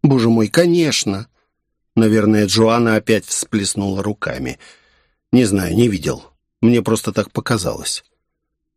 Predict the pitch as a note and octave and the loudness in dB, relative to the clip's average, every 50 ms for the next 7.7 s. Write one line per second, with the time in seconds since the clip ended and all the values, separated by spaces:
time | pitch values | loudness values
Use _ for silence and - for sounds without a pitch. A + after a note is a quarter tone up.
0 | - - - C#3+ D3 C#3+ A#2+ A#2 C#3 C3+ C#3 C3 C#3 C#3+ E3+ F#3+ G#3 D#3+ - G#2+ | -6 0 2 4 4 4 2 2 2 0 0 0 0 0 2 2 0 -2 -2 -4
1 | G2+ C3+ C#4 - B2+ C3 C3+ C3 B2+ A#2+ A#2+ - - - - C#3 C#3 - - D3 | -6 -6 -4 0 0 2 2 2 2 0 -2 -4 -4 0 0 0 2 2 0 0
2 | C#3 C#3+ C#3+ C#3+ - - B2 G2 F2+ F2+ _ _ _ _ _ _ _ _ _ - | 2 2 0 -2 -4 -6 -6 -6 -6 -8 _ _ _ _ _ _ _ _ _ -2
3 | A2 A2 A2+ A#2 A#2+ B2 A2 - B2+ A#2 A2 - B2 A#2+ A#2+ B2 A#2+ A2+ - - | 0 2 2 4 2 0 0 0 0 -2 0 0 0 2 2 2 0 0 0 0
4 | A2+ G#2+ G#2+ G#2+ G#2+ G#2+ G#2+ F#2+ F2 G2 F#2+ - - C#3+ C3+ A2+ A#2 C#3 C#3 - | 0 2 2 2 2 2 0 0 -2 -4 -6 -4 -2 -2 0 0 0 0 -2 -2
5 | - - - _ _ - G2 A2+ C#3+ D#3+ D3 - - D3 F3 F#3 F3+ D#3+ - _ | -6 -10 -10 _ _ -4 0 2 2 2 0 0 -2 0 0 -2 -4 -10 -14 _
6 | _ _ _ _ _ _ _ _ - C#3+ C3+ D3 D3+ D3+ C#3 D3 D#3+ D3 C3+ D#3 | _ _ _ _ _ _ _ _ -4 -2 2 2 2 2 2 0 0 0 0 -2
7 | D3+ - F#3 D3+ - D#3 D#3+ D#3 - D#3+ D#3 D#3 D#3+ D#3 | -2 -4 -8 -8 -6 -6 -6 -6 -4 -4 -4 -4 -4 -8